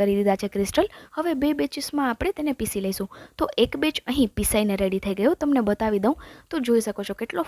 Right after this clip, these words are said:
ફાઇન પાવડર બની ગયો છે. અને હવે આ પાવડરને આપણે એક બાઉલમાં કાઢી અને સાઈડ પર રાખી દઈએ અને એ જ રીતે આપણે બીજો બેચ પણ પીસી લઈએ.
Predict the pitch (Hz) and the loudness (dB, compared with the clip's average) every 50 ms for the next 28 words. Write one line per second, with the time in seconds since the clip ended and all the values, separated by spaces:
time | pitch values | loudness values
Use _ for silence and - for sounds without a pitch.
0 | - - 202 208 214 208 - 196 196 196 196 190 185 190 190 190 190 190 190 190 | -4 -4 -2 0 0 0 0 0 0 2 2 0 0 -2 -2 -2 -2 -2 -2 -2
1 | 190 190 - - 311 403 _ _ _ - - - - - - - 330 311 277 302 | -2 -2 0 0 -2 -2 _ _ _ -20 -20 -20 -20 -20 -10 -4 -2 2 2 2
2 | 320 - - - - 240 - 254 254 247 254 254 254 233 214 - 208 202 196 196 | 2 0 0 2 0 2 2 2 2 2 2 0 0 -2 -2 -2 -4 -4 -4 -2
3 | 196 196 196 196 202 190 190 - 190 190 190 226 381 - _ - - _ - - | 0 0 0 0 0 -2 -4 -4 -2 0 0 0 0 -2 _ -20 -20 _ -14 -8
4 | 214 202 190 - 196 190 - - 208 196 190 180 - - - 185 190 190 247 370 | -6 -6 -4 -2 -4 -4 -2 -4 -4 -2 -2 -4 -4 -6 -6 -4 0 0 0 0
5 | - _ - - - - - 285 277 285 - - - 302 311 285 262 240 247 247 | -2 _ -20 -20 -20 -10 -4 -2 -2 -2 -2 -2 0 0 2 2 4 4 4 4
6 | - - 285 247 196 - - 262 339 - _ _ _ - - _ - 208 214 208 | 4 2 2 2 2 4 6 6 6 6 _ _ _ -20 -18 _ 0 0 2 6
7 | - 254 226 208 196 196 - - 196 196 - 190 202 - - 202 190 196 277 381 | 6 6 6 6 4 2 2 -2 -4 -2 -2 -2 -2 0 0 2 4 4 4 4